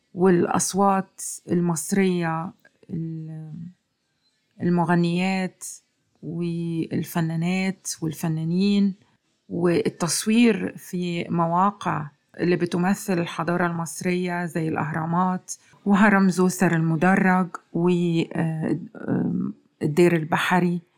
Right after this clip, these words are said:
وكل الأماكن الرائعة اللي بدت من خلال الإضاءة والإخراج والمؤثرات البصرية، آه، مميزة جدًا،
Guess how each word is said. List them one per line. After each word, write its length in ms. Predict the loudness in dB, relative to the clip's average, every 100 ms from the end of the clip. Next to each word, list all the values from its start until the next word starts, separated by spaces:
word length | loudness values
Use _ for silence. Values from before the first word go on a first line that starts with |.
| _ _ _ _ -12
وكل 360 | 0 6 8
الأماكن 580 | 6 4 2 2 2 2
الرائعة 760 | 2 0 0 0 0 0 0 0
اللي 220 | -2 -2
بدت 560 | 0 2 2 2 -2 -4
من 180 | -2 -2
خلال 340 | -2 -2 -2
الإضاءة 680 | -4 -2 2 4 4 4 4
والإخراج 760 | 2 0 -4 -8 -2 0 0 -2 -10 _ _ _ _
والمؤثرات 720 | 0 2 2 0 0 0 2
البصرية، 960 | 0 -2 -4 -2 0 0 0 -2 -2 -2 -6 _ _ _ _ _ -2
آه، 240 | 0 2
مميزة 540 | 4 4 4 4 4 2
جدًا، 480 | 2 -2 -2 -4